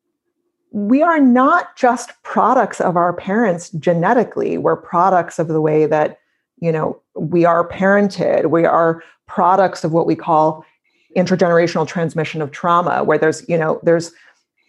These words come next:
neglect gets passed down from generation to generation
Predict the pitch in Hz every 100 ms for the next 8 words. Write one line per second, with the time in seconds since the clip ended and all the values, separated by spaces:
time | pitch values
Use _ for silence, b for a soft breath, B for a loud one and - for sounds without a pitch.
0 | _ 190 190 175 185 175 180 208 - -
1 | 160 165 - - - - - - - 147
2 | 147 165 147 151 151 147 139 147 143 143
3 | 151 151 147 - 151 147 151